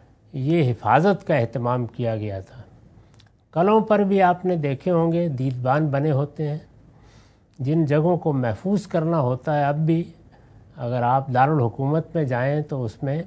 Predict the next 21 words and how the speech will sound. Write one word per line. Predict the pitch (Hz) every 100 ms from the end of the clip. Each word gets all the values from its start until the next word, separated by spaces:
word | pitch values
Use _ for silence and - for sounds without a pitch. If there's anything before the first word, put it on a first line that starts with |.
| -
بعض | 131 135 120
دفاتر | 117 - 135 - 180
کے | 156
باہر | 131 120 127 147
اسی | 113 170
طرح | 156 135 127
کے | 143
دیدبان | 117 123 123 - 123 143
بنے | 117 113
ہوتے | 101 107 -
ہیں، | 123 131 - - - - - - -
یعنی | 143 127 135
ایک | 131 123 -
فصیل | 123 - 151 156 160
یا | 147 131
ایک | 127 120 -
دیوار | 113 120 147
بنا | 127 113 110 160
کے، | 135 113 147 - - - - - - - -
اور | 143 143 139
کبھی | 175 185 240